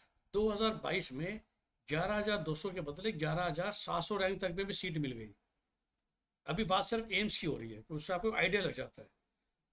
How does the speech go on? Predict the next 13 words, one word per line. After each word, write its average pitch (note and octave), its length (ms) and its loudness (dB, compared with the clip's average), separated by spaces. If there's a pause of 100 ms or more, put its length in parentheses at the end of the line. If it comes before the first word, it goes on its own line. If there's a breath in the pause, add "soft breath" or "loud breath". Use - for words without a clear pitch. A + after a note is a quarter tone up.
(100)
और F#3 80 -4
दो G3 180 0
हज़ार A3+ 180 2
तेईस A3 300 0
में A3+ 120 0
सोलह E3 280 2
हज़ार E3+ 200 4
rank F3 180 0
तक F#3 120 0
वाले F#3 180 2
को G3+ 100 -2
मिल G#3+ 140 2
गई, G#3+ 180 0